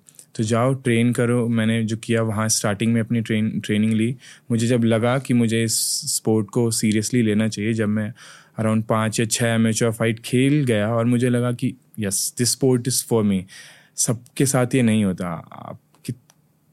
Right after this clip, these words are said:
कितनी भी कोशिश कर लो, अगर आप एमएमए के लिए नहीं बने, आप, आप में वो बात नहीं है, तो नहीं होगा वो।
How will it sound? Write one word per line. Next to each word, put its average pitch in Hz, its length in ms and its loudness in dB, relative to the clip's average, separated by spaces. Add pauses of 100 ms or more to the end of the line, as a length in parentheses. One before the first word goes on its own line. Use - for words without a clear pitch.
(140)
कितनी 160 280 0
भी 160 100 4
कोशिश 123 320 -2
कर 123 120 0
लो, 123 160 2
अगर 120 180 2
आप 117 200 0
एमएमए 110 320 2
के 117 60 -2
लिए 120 100 2
नहीं 110 240 2
बने, 104 340 -2
आप, 101 200 -8 (840)
आप 101 200 -8
में 110 60 0
वो 113 180 2
बात 113 340 0
नहीं 123 220 4
है, 123 100 2
तो 123 120 0
नहीं 117 260 2
होगा 92 200 0
वो। 82 240 -6